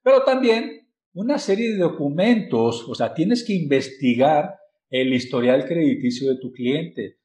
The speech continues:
e incluso hasta llegar al tema de los pagarés. Pero ojo, queridos, hasta en el caso de los pagarés hay que saber qué y cómo llenarlos.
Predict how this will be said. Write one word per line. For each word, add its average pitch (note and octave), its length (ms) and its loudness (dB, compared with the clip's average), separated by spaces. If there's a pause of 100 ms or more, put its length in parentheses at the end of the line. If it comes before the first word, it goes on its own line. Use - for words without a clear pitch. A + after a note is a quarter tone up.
(160)
e C3+ 120 0
incluso F#3+ 640 0
hasta C3 340 -4
llegar A#2+ 500 0 (160)
al A2 180 -14
tema B2 300 -6
de A#2 80 -6
los - 320 -12
pagarés. G2+ 640 -2 (320)
Pero C3 240 2
ojo, F3+ 380 0
queridos, C#3 680 -4 (380)
hasta A#2+ 380 -4
en A#2 100 -6
el G#2+ 160 -10
caso D3+ 320 -6
de F#3+ 60 0
los F3 180 -2
pagarés B2 640 -4
hay C#3+ 300 -2
que D3+ 140 -4
saber G#2+ 560 -4 (320)
qué D3 520 -2
y B2 200 -2
cómo A#2 600 -2
llenarlos. G#2 680 -10